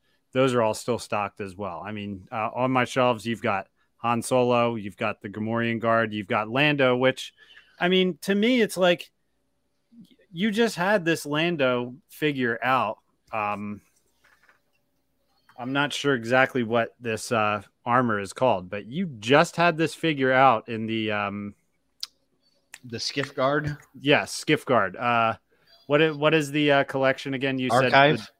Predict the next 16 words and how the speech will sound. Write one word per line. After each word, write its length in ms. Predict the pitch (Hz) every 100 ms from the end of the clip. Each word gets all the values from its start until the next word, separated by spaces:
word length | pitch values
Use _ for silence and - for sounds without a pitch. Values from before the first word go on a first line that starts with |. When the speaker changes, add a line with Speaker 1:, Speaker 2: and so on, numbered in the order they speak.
| _
Speaker 1:
yeah, 280 | 139 113 -
you've 220 | 131 147
had 300 | 143 165 170
this 200 | 147 147
out 180 | 147 143
in 80 | 123
the 100 | 123
archive, 680 | 117 123 - 95 85 - _ _ _ _ _ _ _
and 140 | 127 135
then 120 | 135
I 180 | 127 147
bought 340 | 117 143 147
it 160 | 113 -
for 120 | 113
seven 440 | - - 135 135 123
dollars. 600 | 113 120 101 - -